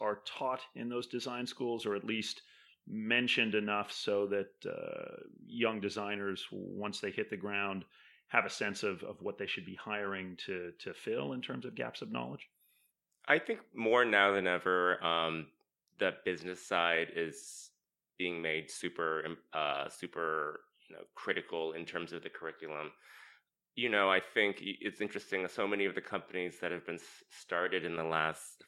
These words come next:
Speaker 2: five to eight years are started not by fashion designers, but by V C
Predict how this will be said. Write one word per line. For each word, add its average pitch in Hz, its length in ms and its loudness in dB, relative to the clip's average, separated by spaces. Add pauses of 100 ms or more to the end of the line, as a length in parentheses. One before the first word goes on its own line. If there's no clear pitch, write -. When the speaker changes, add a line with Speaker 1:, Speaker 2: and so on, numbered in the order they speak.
Speaker 2:
five 80 320 0
to - 80 -6
eight 80 240 -2
years 120 380 4
are 90 80 -2
started 87 440 0
not 87 240 2
by 82 300 2 (280)
fashion 131 320 2
designers, 85 440 -2
but - 200 -4
by 76 180 0
V 87 180 -6
C 135 220 -6